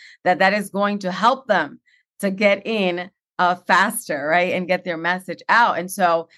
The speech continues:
uh, I'm looking at these children. I want to ask, I've, I even asked, you know, "Are, are, is that your daughter? Is that your son?" Some would answer yes. Some would just avoid my question. But one of the things that I found very interesting in that group is that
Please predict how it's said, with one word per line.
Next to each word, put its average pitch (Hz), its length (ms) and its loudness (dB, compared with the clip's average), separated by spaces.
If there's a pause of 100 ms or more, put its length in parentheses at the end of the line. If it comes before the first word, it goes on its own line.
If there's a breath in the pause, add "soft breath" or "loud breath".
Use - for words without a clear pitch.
(160 soft breath)
uh, - 120 -6 (160)
I'm 175 160 -2
looking 247 300 2
at 220 120 2
these 185 240 -8
children. 269 340 2
I 180 100 2
want 202 300 -2
to - 140 -6
ask, 233 420 2
I've, 175 280 -2
I 160 160 0
even 190 240 -4
asked, 180 500 -2
you 170 80 -8
know, 160 80 -8
"Are, 151 500 2
are, 165 140 0
is 156 140 -6
that 214 180 2
your 196 100 -4
daughter? 226 380 -4
Is 196 140 -4
that 185 160 0
your 135 100 -8
son?" 226 360 -2
Some 285 420 0
would 294 120 0
answer 233 400 -2
yes. 254 440 2 (280)
Some 247 360 0
would 220 180 -8
just 190 240 -10
avoid 156 280 -10
my 151 120 -12
question. 196 640 0 (320 loud breath)
But 233 140 0
one 269 120 4
of 339 80 2
the 320 120 2
things 254 240 2
that 214 80 -2
I 202 160 2
found 196 300 -2
very 190 200 -4
interesting 185 480 -6
in 175 80 0
that 165 220 -2
group 185 440 -2
is 180 220 -2
that 170 380 2